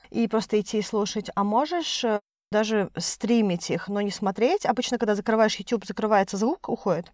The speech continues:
Вот, а в YouTube Premium не закрывается. То есть тоже такой, мне кажется, формат удобного потребления.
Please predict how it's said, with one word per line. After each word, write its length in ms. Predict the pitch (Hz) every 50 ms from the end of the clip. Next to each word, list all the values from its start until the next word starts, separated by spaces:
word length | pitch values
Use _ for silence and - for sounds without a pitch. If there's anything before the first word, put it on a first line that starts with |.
| -
Вот, 180 | - 240 240 -
а 80 | 208 208
в 40 |
YouTube 240 | 233 220 - 226 -
Premium 240 | 247 294 359 349 269
не 100 | 247 240
закрывается. 540 | 220 247 - 247 226 220 185 156 170 - -
То 20 |
есть 120 | 214 - -
тоже 180 | 254 240 -
такой, 220 | - - - 214 208
мне 100 | 196 196
кажется, 300 | - 190 - - - -
формат 380 | - 196 208 - 254 294 -
удобного 360 | 220 208 226 214 208 190 185
потребления. 640 | 180 202 - - 190 185 190 214 254 339 359 359 302